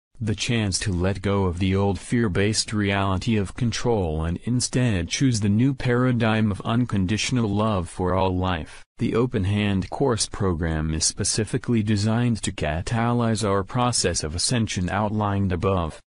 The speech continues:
For more information, visit our courses and events sections. Dot, dot, dot, spiritual workshops and courses. Namaste. Open. End of the message.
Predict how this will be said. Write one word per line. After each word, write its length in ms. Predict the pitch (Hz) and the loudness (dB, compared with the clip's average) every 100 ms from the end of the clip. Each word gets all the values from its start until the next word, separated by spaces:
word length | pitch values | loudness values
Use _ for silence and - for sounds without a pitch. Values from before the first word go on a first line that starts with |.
| - | -20
For 320 | - 123 110 | -4 0 2
more 300 | 101 107 110 | 2 2 2
information, 800 | 104 90 95 92 104 104 113 101 | 2 0 0 2 2 2 0 0
visit 340 | 95 110 110 - | 0 0 0 0
our 200 | 110 104 | 0 0
courses 560 | 95 107 98 - 110 98 | 0 0 2 0 -2 0
and 200 | 92 90 | 0 0
events 420 | 90 104 110 - | 0 0 0 0
sections. 640 | - 131 120 110 104 95 | 0 0 -2 -2 0 -2
Dot, 400 | 104 110 104 82 | -2 0 0 0
dot, 340 | 87 85 78 101 | 0 -2 -2 -2
dot, 300 | 101 98 - | 0 0 -2
spiritual 680 | - 117 110 110 104 90 | -2 0 2 2 0 0
workshops 720 | 85 98 95 - 87 78 - | 2 0 0 -2 0 0 -2
and 240 | 95 90 87 | -2 -2 -2
courses. 600 | - 110 98 98 76 - - - | -2 0 0 -2 -4 -8 -10 -4
Namaste. 720 | 107 107 107 113 120 - 107 | 0 0 2 0 0 -2 -2
Open. 460 | 113 107 78 64 - - | 0 -2 -4 -6 -12 -8
End 320 | - 110 104 104 | -2 2 2 2
of 120 | 87 | 2
the 100 | 92 | 0
message. 640 | 95 107 - 80 - - | 2 2 0 -2 -6 -12